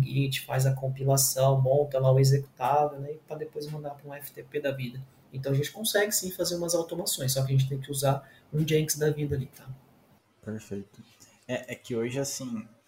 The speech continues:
Speaker 2: eu fico imaginando ali você dar manutenção em algo ali, subir alguma coisa ali, cara, nossa, a chance,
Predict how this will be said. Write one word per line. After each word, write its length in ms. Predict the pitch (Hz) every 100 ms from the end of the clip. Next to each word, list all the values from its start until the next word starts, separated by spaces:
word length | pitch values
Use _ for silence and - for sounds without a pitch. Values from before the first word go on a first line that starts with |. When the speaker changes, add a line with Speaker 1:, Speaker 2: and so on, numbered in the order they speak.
| -
Speaker 2:
eu 120 | 110
fico 220 | - -
imaginando 640 | 110 110 113 110 107 107 104
ali 180 | 101
você 320 | 104 104 - 101
dar 240 | 98 104
manutenção 800 | 110 110 104 104 101 - 107 107
em 100 | 101
algo 300 | 101 101 101
ali, 500 | 101 101 113 127 117
subir 720 | - 117 101 98 101 113 127
alguma 360 | 110 107 101 104
coisa 480 | - 104 107 104
ali, 500 | 98 101 113 123 120 -
cara, 440 | - 113 107 90 -
nossa, 400 | 107 107 - - - _ -
a 100 | 104
chance, 440 | - 110 113